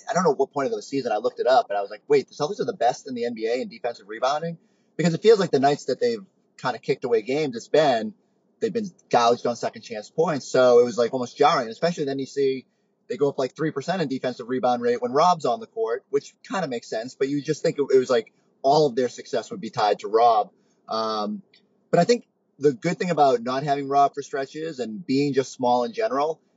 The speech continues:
has, it, it sort of hammers home your point that everyone needs to know that they need to, one, like, guys like Tatum gotta be crashing the glass, and guards gotta get bodies on,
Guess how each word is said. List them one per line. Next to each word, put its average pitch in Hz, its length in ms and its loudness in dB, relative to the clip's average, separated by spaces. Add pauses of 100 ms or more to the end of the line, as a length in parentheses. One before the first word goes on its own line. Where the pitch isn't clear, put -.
(160)
has, 143 180 0 (100)
it, 147 220 4
it 147 120 0
sort 160 200 4
of 143 60 -2
hammers 135 260 -2
home 135 160 -2
your 113 100 -4
point 151 380 -4
that 233 160 -2 (420)
everyone 156 300 2
needs 147 280 -4
to 123 80 -4
know 120 260 4
that 107 120 -2
they 110 100 -2
need 117 220 -4
to, 113 100 -6
one, 147 440 2
like, 120 220 -2
guys - 200 2
like - 140 -6 (320)
Tatum 131 240 -2
gotta 117 160 -2
be 107 80 -14
crashing 131 400 -4
the 104 80 -14
glass, 101 420 -8 (320)
and 127 140 -2
guards 139 260 4
gotta 131 160 2
get 120 160 -4
bodies 123 380 0
on, 110 340 -6